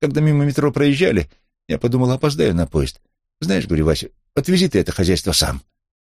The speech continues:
А я там после распишусь». Ну и выскочила из машины, а накладная в сумочке осталась. Сегодня утром ко мне от главбуха приехали. Тут я про нее и вспомнила. А то совсем из головы вон.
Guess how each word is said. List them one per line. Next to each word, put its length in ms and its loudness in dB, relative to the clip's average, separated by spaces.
А 60 -4
я 120 0
там 300 -4
после 440 -2
распишусь». 520 -6
Ну 100 2
и 60 0
выскочила 440 2
из 100 0
машины, 360 0
а 80 0
накладная 420 2
в 60 -8
сумочке 380 -2
осталась. 420 -10
Сегодня 360 -2
утром 240 -2
ко 100 0
мне 140 4
от 80 0
главбуха 400 0
приехали. 520 0
Тут 160 -2
я 80 -2
про 120 -2
нее 200 2
и 20 0
вспомнила. 580 -8
А 80 -2
то 220 0
совсем 420 0
из 100 -2
головы 340 0
вон. 180 -2